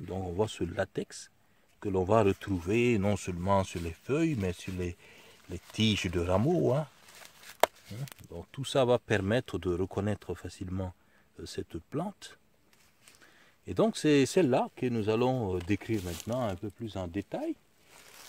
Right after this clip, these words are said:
Euh, déjà, on peut, avant de donner des descriptions sp-, spécifiques sur les feuilles, on peut voir que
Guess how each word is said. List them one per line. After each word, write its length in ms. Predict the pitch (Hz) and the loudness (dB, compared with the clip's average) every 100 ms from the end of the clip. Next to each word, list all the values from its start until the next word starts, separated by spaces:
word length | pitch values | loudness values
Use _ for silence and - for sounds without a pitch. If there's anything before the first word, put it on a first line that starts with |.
| - | -10
Euh, 480 | 92 110 107 104 95 - - - - _ - - - - - - - - | -6 -4 -2 -2 -6 -12 -20 -20 -20 _ -20 -18 -16 -16 -20 -20 -20 -10
déjà, 320 | 127 131 185 233 | -8 -4 -4 -2
on 120 | 185 | -4
peut, 380 | 139 160 220 190 | -4 -4 -2 0
avant 180 | 139 156 | -2 -2
de 160 | 147 123 | -6 -8
donner 280 | 120 147 | -8 -8
des 300 | 135 117 110 95 | -6 -4 -4 -6
descriptions 560 | 120 120 - 127 - 143 | -8 -10 -10 -10 -4 -4
sp-, 420 | - - - 147 | -4 -6 -2 -2
spécifiques 580 | - - 135 139 - 139 - | -2 -6 -4 -6 -8 -10 -6
sur 100 | 117 | -6
les 120 | 101 | -6
feuilles, 400 | - 170 233 226 - - - - - - - - - | -4 -2 0 -2 -10 -18 -20 -20 -20 -20 -20 -18 -10
on 80 | 110 | 0
peut 140 | 226 | 4
voir 300 | 196 214 180 | 6 4 2
que 420 | - 143 131 113 | 4 6 6 4